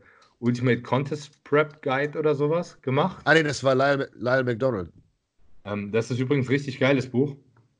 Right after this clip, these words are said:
Speaker 2: Ja.
Speaker 1: Für alle Leute, die das interessiert. Da wird mal so mit allen Mythen aufgeräumt.
Speaker 2: Lane
Speaker 1: Das
Speaker 2: Norton hat eine Menge coole Sachen. Es, was
Speaker 1: Ja,
Speaker 2: auch
Speaker 1: es ist
Speaker 2: ein
Speaker 1: halt
Speaker 2: Buch
Speaker 1: so,
Speaker 2: ist
Speaker 1: das ist so einer so richtig Anti-Bro-Science.
Speaker 2: Ja, ja.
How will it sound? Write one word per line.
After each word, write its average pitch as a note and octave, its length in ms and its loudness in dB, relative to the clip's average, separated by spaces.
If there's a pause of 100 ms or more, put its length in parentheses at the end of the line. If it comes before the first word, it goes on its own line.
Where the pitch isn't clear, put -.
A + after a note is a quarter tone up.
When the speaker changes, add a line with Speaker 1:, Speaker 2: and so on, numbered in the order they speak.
(380)
Speaker 2:
Ja. C2+ 100 -16 (120)
Speaker 1:
Für A#2 140 -2
alle A#2+ 160 6
Leute, A#2+ 320 6
die A2 80 -2
das A#2 140 0
interessiert. A#2+ 560 -2 (1080)
Da G#2 100 -6
wird B2 120 0
mal A#2+ 120 0
so A#2+ 80 2
mit A#2 220 0
allen B2 200 2
Mythen C3 440 0
aufgeräumt. C3+ 1040 2 (1900)
Speaker 2:
Lane B2 220 4
Speaker 1:
Das C3 80 4
Speaker 2:
Norton C#3+ 260 4
hat C3+ 80 -2
eine B2+ 100 -4
Menge C3 300 2
coole B2+ 280 -2
Sachen. F2+ 400 -6 (100)
Es, C3 200 -6
was D#3 140 4
Speaker 1:
Ja, - 60 4
Speaker 2:
auch F3 120 4
Speaker 1:
es D#3+ 60 -4
ist C3 60 -4
Speaker 2:
ein C#3 40 2
Speaker 1:
halt D3 140 4
Speaker 2:
Buch D#3 60 0
Speaker 1:
so, C#3 60 2
Speaker 2:
ist B2+ 80 2
Speaker 1:
das C3+ 120 2
ist - 40 -6
so C#3 120 2
einer B2 360 2
so A#2 140 0
richtig C3+ 440 -4
Anti-Bro-Science. A2+ 1000 -2 (560)
Speaker 2:
Ja, A#2 280 2
ja. F#2 260 -6